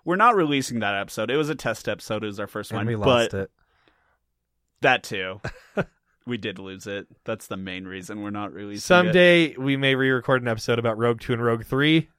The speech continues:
Speaker 2: Very good idea. Hang in there.
Speaker 1: It, it will probably come this December in honor, in anticipation of Star Wars Episode Eight.
Speaker 2: I'm excited.
Speaker 1: Just a little sneak preview.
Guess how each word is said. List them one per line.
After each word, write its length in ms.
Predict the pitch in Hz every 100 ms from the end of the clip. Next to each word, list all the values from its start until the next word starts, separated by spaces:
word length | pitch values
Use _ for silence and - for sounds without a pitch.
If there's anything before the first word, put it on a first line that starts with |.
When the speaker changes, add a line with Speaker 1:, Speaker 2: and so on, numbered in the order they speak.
| -
Speaker 2:
Very 320 | 117 135 120
good 120 | 117
idea. 520 | 107 107 110 104 101 - _ _ _ _ 120
Hang 280 | 127 120
in 140 | 117 101
there. 300 | 92 95 - _ _ -
Speaker 1:
It, 260 | 127 120
it 100 | 143 139
will 140 | 139
probably 320 | 175 143 127
come 400 | - 113 104 101 -
this 180 | 113 104
December 580 | 104 - 98 90 90 - _ _ _ _ _
in 200 | 110 104
honor, 640 | 101 101 101 98 101 107 - _ -
in 160 | 147
anticipation 1080 | 156 143 - 131 - 113 107 - 107 95 98 - _ _ _
of 280 | 98 98 92
Star 200 | - 87
Wars 160 | 85 -
Episode 280 | - - 98
Eight. 100 | 104
Speaker 2:
I'm 240 | 101 104
excited. 280 | 98 - 78
Speaker 1:
Just 140 | 143 147
a 40 |
little 140 | 131
sneak 260 | - 107 -
preview. 300 | 62 -